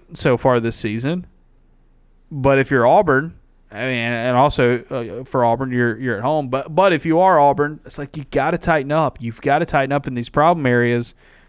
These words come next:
and do it rather quickly, because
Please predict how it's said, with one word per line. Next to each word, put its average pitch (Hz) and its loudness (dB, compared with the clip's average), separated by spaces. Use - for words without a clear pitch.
and 131 0
do 139 4
it 143 2
rather 135 4
quickly, 117 0
because 113 -4